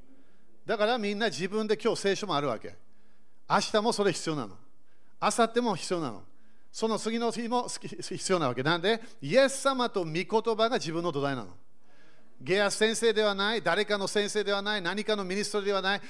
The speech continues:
イエス様だけが自分の教会、自分の頭になってるわけ。主と御言葉。だから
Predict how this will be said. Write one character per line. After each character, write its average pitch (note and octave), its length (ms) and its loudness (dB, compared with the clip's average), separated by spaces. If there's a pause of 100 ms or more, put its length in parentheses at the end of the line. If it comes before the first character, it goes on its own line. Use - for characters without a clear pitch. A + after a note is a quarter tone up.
(100)
イ D#3 140 4
エ C4 120 8
ス - 160 -2
様 B3 280 2
だ A#3+ 160 4
け G#3+ 120 2
が G3+ 120 4
自 F3 200 -2
分 F#3 220 -4
の A3 140 -2
教 F#3 200 0
会、 D3+ 200 0
自 F3 160 -6
分 G#3 200 -2
の A#3+ 80 -2
頭 E3 340 -4
に C#3+ 40 -4
な B2+ 80 -6
っ - 20 -12
て B2+ 60 -8
る A#2 80 -6
わ G2 80 -10
け。 G2 160 -12 (1900)
主 - 480 0 (420)
と G#3 300 0
御 C3 60 -8
言 D3 340 -4
葉。 A2+ 100 -6
だ E3+ 80 -2
か G3+ 80 2
ら F#3+ 160 4